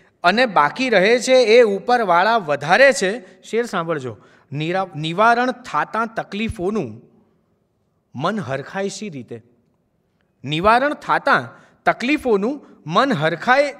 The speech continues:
શી રીતે? અહીંના લોક કામ આવીને પાછા કઈ બતાડે છે?" અને આ અદ્ભુત શેર છે. "જલન વાતાવરણ હું સ્વચ્છ રાખું તો કઈ રીતે?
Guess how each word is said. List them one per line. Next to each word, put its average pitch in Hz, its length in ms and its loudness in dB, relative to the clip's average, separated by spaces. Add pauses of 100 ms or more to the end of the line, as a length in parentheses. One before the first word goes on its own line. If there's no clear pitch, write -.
શી 294 240 -2
રીતે? 208 520 -2 (340)
અહીંના 220 420 0
લોક 175 560 0 (220)
કામ 202 280 -2
આવીને 202 380 -4
પાછા 190 400 -6
કઈ 196 240 -6
બતાડે 131 460 -8
છે?" 120 160 -14 (1300)
અને 143 120 -10
આ 151 120 -4
અદ્ભુત 131 340 -8
શેર 113 260 -12
છે. - 180 -20 (500)
"જલન 156 540 -6 (480)
વાતાવરણ 156 800 -2
હું 175 220 -6
સ્વચ્છ 156 480 -10
રાખું 139 600 -8 (500)
તો 165 160 -6
કઈ 175 300 -10
રીતે? 110 380 -18